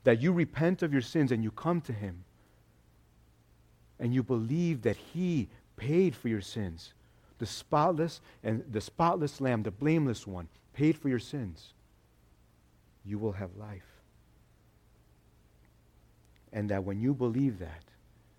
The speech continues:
not only will you stand justified before God the Father, you will also be adopted into his kingdom. That's the joy of the gospel.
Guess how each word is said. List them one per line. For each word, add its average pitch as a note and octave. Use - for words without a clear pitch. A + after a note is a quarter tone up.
not C3+
only C3+
will G#2
you A2+
stand A2
justified F#2+
before F#2
God G2
the F#2
Father, E2
you G#2
will G#2
also G2+
be F2
adopted -
into F2+
his E2+
kingdom. F#2
That's C3+
the G#2+
joy A#2+
of F#2+
the F#2+
gospel. A#2+